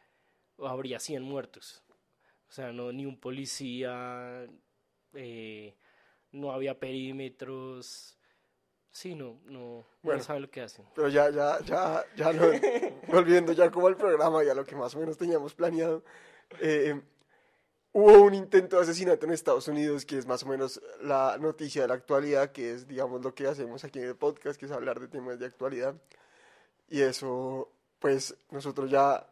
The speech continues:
Speaker 2: el primer podcast que grabamos acá, creo, fue hablando de las elecciones de Estados Unidos. Y ahorita, bueno, esto, esto ya nadie se lo imaginaba, como que hay dos cosas de las que quiero empezar diciendo, que es,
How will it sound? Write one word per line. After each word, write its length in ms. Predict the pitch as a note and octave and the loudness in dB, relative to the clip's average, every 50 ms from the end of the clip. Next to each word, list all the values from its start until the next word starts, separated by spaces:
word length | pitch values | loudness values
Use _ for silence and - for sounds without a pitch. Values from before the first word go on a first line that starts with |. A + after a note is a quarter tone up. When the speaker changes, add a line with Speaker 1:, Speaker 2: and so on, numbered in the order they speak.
| _ _ - | _ _ -8
Speaker 2:
el 180 | - C#3 C#3+ | -6 -6 -6
primer 300 | C3 D3 C#3+ D3 C#3 C3+ | -6 -4 -2 -2 -2 -2
podcast 420 | - C#3+ C#3+ C#3+ - - D3+ D3 - | -2 -4 -4 -2 -4 -6 -6 -6 -6
que 60 | D#3+ | -2
grabamos 400 | E3 E3 E3 D#3 D3 C#3 C#3 C#3 | 0 2 4 4 2 0 -2 -4
acá, 320 | D#3 D#3 C#3 - D#3+ E3+ D#3+ | -6 -4 -2 -2 -4 -4 -4
creo, 300 | - D#3 D#3+ E3 - - _ _ _ _ _ _ _ _ _ _ _ _ | -4 -6 -6 -6 -6 -10 _ _ _ _ _ _ _ _ _ _ _ _
fue 580 | _ - C#3 C3+ B2+ B2+ C3 B2+ B2 B2 A2+ - | _ -6 -4 -2 -2 -2 -2 -4 -4 -6 -8 -6
hablando 460 | - A#2+ B2+ B2+ B2+ C3 C3+ C#3 C#3 | -6 -2 0 0 0 0 0 0 0
de 300 | C#3 C3+ C#3 C#3+ D3+ D3+ | 2 2 2 2 2 2
las 240 | D3 D3 C#3+ C#3+ - | 0 0 -2 -2 -4
elecciones 580 | C3 B2 B2 - - - C3 A#2+ A#2 A2+ B2+ B2+ | -8 -10 -10 -10 -10 -10 -10 -8 -10 -10 -10 -10
de 100 | B2+ C3+ | -10 -10
Estados 360 | C3+ C#3 - C3 A#2 A#2 - | -10 -8 -6 -6 -6 -6 -6
Unidos. 480 | D3 D#3 D#3+ E3+ F3 F#3 G3 - - _ _ _ _ _ _ _ _ _ _ _ _ _ _ _ _ _ _ _ _ _ _ _ _ | -4 -4 -2 -2 -2 -4 -6 -10 -16 _ _ _ _ _ _ _ _ _ _ _ _ _ _ _ _ _ _ _ _ _ _ _ _
Y 120 | - D3+ | 2 4
ahorita, 340 | D3 C#3+ C#3+ C#3 C3+ - C#3 | 4 6 4 2 0 -2 -2
bueno, 260 | B2 B2+ C3 C3 B2+ A#2 | 0 0 0 -2 -4 -6
esto, 520 | A#2+ B2 - - C3+ B2 B2 A#2+ - - _ _ _ - | -10 -10 -14 -12 -12 -10 -8 -8 -10 -12 _ _ _ -16
esto 300 | C#3 C#3+ - - C#3+ C#3 | -14 -14 -14 -14 -14 -10
ya 200 | C#3 D3 D3 C#3+ | -8 -6 -4 -2
nadie 240 | D#3+ E3 D#3+ D#3 D3 | -2 -2 -2 -2 -4
se 80 | E3 | -6
lo 80 | E3 D#3+ | -6 -4
imaginaba, 520 | D#3 D#3 D#3+ F3 G3 F#3 F3 C#3 C3+ C#3 - | -4 -4 -4 -4 -4 -6 -6 -6 -6 -8 -12
como 220 | - C3 B2+ A#2+ | -16 -16 -16 -18
que 300 | - - C3 A#2+ A#2+ A#2 A2 B2+ B2+ _ _ _ _ _ _ _ _ _ _ _ _ _ _ _ - | -18 -20 -18 -16 -16 -16 -18 -20 -20 _ _ _ _ _ _ _ _ _ _ _ _ _ _ _ -10
hay 140 | - D#3 D#3 | -8 -8 0
dos 220 | D3 F#3 G3+ F#3+ G3 | 4 4 4 6 6
cosas 200 | - G#3+ G#3 G3+ | 4 2 4 2
de 80 | F#3+ F#3+ | 0 -2
las 160 | G3 F#3+ - | -2 -4 -6
que 340 | - G3+ F#3+ F3+ - - - - | -6 -6 -6 -6 -6 -10 -18 -10
quiero 180 | - D#3+ D3+ D3+ | -8 -6 -6 -6
empezar 340 | C#3+ - E3+ D#3+ E3+ D3 B2+ | -6 -6 -4 -2 -2 -2 -4
diciendo, 440 | B2+ C3+ - D3 D#3 E3+ F3+ E3 - | -6 -10 -10 -10 -8 -8 -10 -10 -10
que 140 | - A#2+ - | -10 -10 -10
es, 120 | - | -12